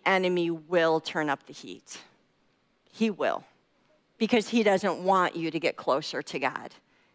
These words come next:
There is no doubt. But the good news is, is we need to remember that the enemy only has lies. He is the father of lies. There's no truth in him.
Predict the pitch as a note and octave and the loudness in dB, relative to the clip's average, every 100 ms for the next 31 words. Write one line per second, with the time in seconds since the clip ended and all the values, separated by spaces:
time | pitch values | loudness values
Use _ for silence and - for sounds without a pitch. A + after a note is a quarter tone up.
0 | _ - G3 E3+ F#3 F3 E3 D#3 C#3 C#3+ | _ 0 2 2 -2 0 0 2 0 0
1 | - - - _ _ _ _ _ _ _ | -6 -14 -20 _ _ _ _ _ _ _
2 | _ _ A3+ G#3 G#3+ A#3+ B3+ B3 A#3+ A3+ | _ _ 0 2 2 4 2 2 4 4
3 | F#3+ F#3+ F3 F3 - - G3 F#3 G#3+ A#3+ | 4 4 4 0 -8 0 0 2 2 4
4 | A#3+ A#3+ - G3+ G3+ F#3+ F#3+ F#3+ F#3 F3+ | 4 2 2 2 2 2 4 4 4 4
5 | - G3 - G#3 A#3+ B3+ B3+ B3 G3+ A3 | 2 -2 0 2 4 4 2 2 2 2
6 | G#3 G#3+ G3+ G3 F3+ E3 F3 E3 C3+ D2 | 2 2 0 0 0 0 0 2 2 0
7 | - - - - - _ _ _ _ _ | -4 -8 -12 -16 -20 _ _ _ _ _
8 | _ _ _ _ A#3+ A3+ G#3 - F3 - | _ _ _ _ 2 4 4 -2 -6 0
9 | F#3 F#3+ G#3+ G#3+ G3+ E3 D#3 D3+ D#3 F#3 | 4 4 4 2 2 2 2 2 0 0
10 | D#3+ F3+ F3+ E3+ - F3+ E3+ E3 E3 E3 | 0 -2 0 -2 -2 -10 -10 -10 -10 -12
11 | E3 E3+ | -16 -20